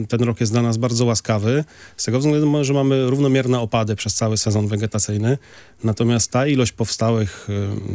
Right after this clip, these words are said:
e, lasów młodego pokolenia generuje na ten moment bardzo duże zagrożenie przeciwpożarowe.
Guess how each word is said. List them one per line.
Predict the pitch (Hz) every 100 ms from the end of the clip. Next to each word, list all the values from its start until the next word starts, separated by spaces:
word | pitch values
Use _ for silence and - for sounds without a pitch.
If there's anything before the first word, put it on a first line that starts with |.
| 98 98
e, |
lasów | 110 113 - 98 - -
młodego | 107 107 107
pokolenia | 110 - 110 104 110 135 143
generuje | 135 123 123 120 117 123 113
na | 110 113
ten | 117 120
moment | 113 107 127 135
bardzo | 113 120 131
duże | 117 110
zagrożenie | 117 117 120 117 120
przeciwpożarowe. | - 120 117 147 160 156 107